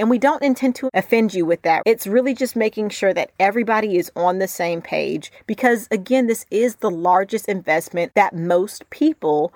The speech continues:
are going to make. So we wanna make sure that it's done right. This kinda leads me to another story. I had an older client, an elderly client, who wanted me to sell her home, but she also wanted to look at property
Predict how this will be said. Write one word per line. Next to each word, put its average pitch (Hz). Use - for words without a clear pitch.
are 180
going 185
to -
make. 208
So 214
we 202
wanna 220
make 226
sure 208
that 190
it's -
done 180
right. -
This 247
kinda 302
leads 269
me 240
to 233
another 185
story. 180
I 170
had 190
an 160
older 208
client, 160
an 160
elderly 185
client, 156
who 220
wanted 180
me 175
to 165
sell 170
her 170
home, 147
but -
she -
also 175
wanted 160
to 180
look 160
at -
property 202